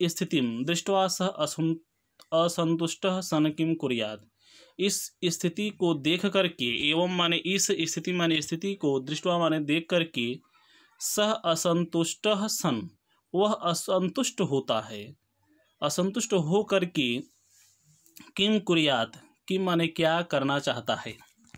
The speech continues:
सह माने वह, असंतुष्ट सन माने होकर के, किम कुर्यात् क्या करना चाहता है।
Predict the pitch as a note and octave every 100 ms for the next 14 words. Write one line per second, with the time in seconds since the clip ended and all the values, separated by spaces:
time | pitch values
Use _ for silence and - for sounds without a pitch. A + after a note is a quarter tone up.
0 | - - _ _ _ - - - - -
1 | - F#3+ F#3+ G#3 F#3 E3+ D#3+ G3 G3 D#3+
2 | D#3+ E3 D#3+ A#3 - G#3+ G3 F#3 F3 D#3+
3 | D#3 C#3 E3+ F3 F#3+ F3+ D3 C3+ - G3+
4 | G3 F3 C#3+ B2+ A#2+ A#2+ - D#3+ E3 E3
5 | B2+ B2+ B2+ A2+ A#2 A2+ - -